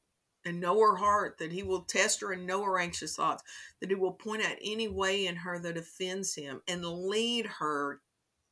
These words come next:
in the way of everlasting life. I do not want to grab a hammer and just join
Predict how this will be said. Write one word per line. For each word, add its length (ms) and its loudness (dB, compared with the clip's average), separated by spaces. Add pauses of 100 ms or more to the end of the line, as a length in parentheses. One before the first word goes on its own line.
(240)
in 140 -4
the 80 -4
way 340 0
of 140 0
everlasting 800 0
life. 440 -10 (1800)
I 60 -4
do 180 -6
not 240 -2
want 140 -2
to 40 -4
grab 540 2
a 40 4
hammer 560 -2
and 280 -4
just 420 0
join 800 4